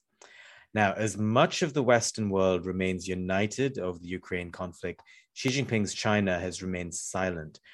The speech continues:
refusing to condemn or recognize Russia's brutal use of force in, in Ukraine. What will this mean for the conflict and for the fate of the global order? In a moment, I'll bring in two terrific China experts to discuss exactly this. Both are contributors to the print issue as well.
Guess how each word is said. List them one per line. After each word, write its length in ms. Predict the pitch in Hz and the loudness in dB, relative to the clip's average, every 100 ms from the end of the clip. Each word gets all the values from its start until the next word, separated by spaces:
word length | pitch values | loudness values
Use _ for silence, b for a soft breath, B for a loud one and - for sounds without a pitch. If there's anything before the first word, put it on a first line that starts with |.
| b - | b -10
refusing 600 | 101 - 127 135 127 107 | -10 0 2 4 4 2
to 100 | 107 | 0
condemn 540 | - 101 92 95 95 | -2 -2 2 2 2
or 100 | 87 | 0
recognize 640 | 82 95 95 92 90 85 - | 0 -2 -2 -6 -4 -4 -4
Russia's 360 | 90 - 87 | -6 -6 -10
brutal 440 | 82 101 110 107 92 | -10 -4 -4 -4 -4
use 220 | 90 - | -6 -8
of 100 | 80 | -12
force 420 | - 90 78 - - - | -8 -6 -6 -10 -14 -12
in, 220 | 95 92 98 | -10 -8 -4
in 160 | 95 | -4
Ukraine. 500 | 90 87 95 82 73 - b b b b | -4 -6 -6 -6 -10 -20 b b b b
What 360 | 90 101 135 135 | -10 2 2 4
will 160 | 143 | 0
this 260 | 120 120 - | 2 2 0
mean 240 | 104 98 | 0 0
for 160 | 92 95 | -2 -8
the 80 | 87 | -10
conflict 580 | - 90 - 78 71 - | -8 -10 -10 -12 -14 -10
and 220 | 104 120 | -4 -4
for 100 | 117 | -4
the 80 | 113 | -4
fate 380 | 120 - 110 110 | -4 2 0 0
of 80 | 92 | -10
the 80 | 90 | -6
global 340 | 90 85 92 | -6 -4 -2
order? 280 | 113 107 - _ B B B B - | 0 -2 -6 _ B B B B 0
In 120 | 139 | 4
a 40 | |
moment, 380 | 123 110 110 110 _ - | 6 6 6 0 _ -4
I'll 80 | 104 | -2
bring 240 | 101 107 | 2 2
in 160 | 107 104 | 2 0
two 300 | - 139 135 | 0 2 2
terrific 640 | 135 113 104 135 143 139 | 0 -4 2 2 2 -4
China 380 | - 117 107 98 | -2 2 2 2
experts 580 | 98 95 - 98 92 - | -2 -6 -6 -6 -6 -6
to 100 | - | -10
discuss 460 | 90 90 - 90 - | -8 -8 -6 -6 -8
exactly 500 | 85 87 90 - 90 | -8 -4 -4 -4 -8
this. 260 | 90 123 - | -2 -2 -4
Both 240 | 90 82 | -8 -8
are 80 | 85 | -10
contributors 760 | - - - 110 110 90 82 | -10 -12 -6 0 0 0 -6
to 80 | - | -10
the 80 | 82 | -12
print 260 | - 92 87 | -12 -12 -10
issue 320 | 82 - 85 | -10 -8 -8
as 140 | 82 | -4
well. 280 | 139 139 - | -2 -2 -4